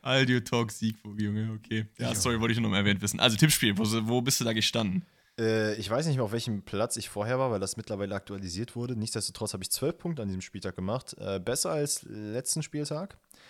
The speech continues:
Speaker 2: Ich habe zwei Spiele tatsächlich richtig getippt. Alter, ich habe für Leverkusen getippt. Bin ich denn komplett K O? Wieso habe ich das gemacht? Also, ich mein's gut, aber wieso?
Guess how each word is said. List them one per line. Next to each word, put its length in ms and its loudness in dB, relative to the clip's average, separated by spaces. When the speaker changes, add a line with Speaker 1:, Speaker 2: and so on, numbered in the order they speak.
Speaker 2:
Ich 120 -6
habe 120 -4
zwei 360 2
Spiele 320 -2
tatsächlich 500 -4
richtig 260 -8
getippt. 300 -8
Alter, 240 0
ich 140 -2
habe 100 -6
für 160 2
Leverkusen 580 -2
getippt. 280 -8
Bin 100 -4
ich 120 -4
denn 280 -2
komplett 320 -2
K 140 -4
O? 240 -6
Wieso 240 0
habe 80 -4
ich 80 -4
das 160 -2
gemacht? 400 -4
Also, 140 0
ich 80 0
mein's 240 0
gut, 240 0
aber 260 0
wieso? 480 -2